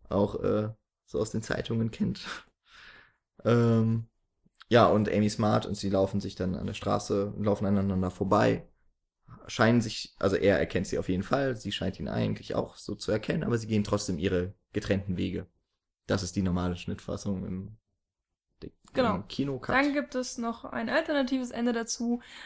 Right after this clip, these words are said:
Speaker 2: ähm, was natürlich, also dann genauso aussieht. Ashton Kutcher läuft schnieke aus dem Haus raus,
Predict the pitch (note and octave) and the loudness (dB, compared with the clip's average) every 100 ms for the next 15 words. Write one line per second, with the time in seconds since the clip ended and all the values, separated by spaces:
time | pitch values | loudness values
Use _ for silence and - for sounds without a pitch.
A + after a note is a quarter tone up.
0 | - - A3+ A3+ A3 A3 A3 A3 A#3 - | -10 0 2 4 2 2 0 -2 -4 -4
1 | - - - - A#3+ A3 A#3+ G#3+ - - | -8 -14 -20 -8 -6 -2 -2 -4 -10 -8
2 | G#3 G#3 G3+ G#3 C#4+ C#4 B3 B3+ B3+ - | -4 -2 0 2 4 4 2 0 -2 -4
3 | A#3 - A#3+ - A#3 B3 A3+ G#3+ G#3+ - | -6 -4 -6 -4 -4 -2 -2 -4 -6 -18
4 | - - - C4 B3+ B3+ A#3 A3+ A#3 B3 | -14 -8 0 2 2 0 0 0 2 0
5 | B3 B3+ A#3 A#3 - | 0 0 0 -2 -8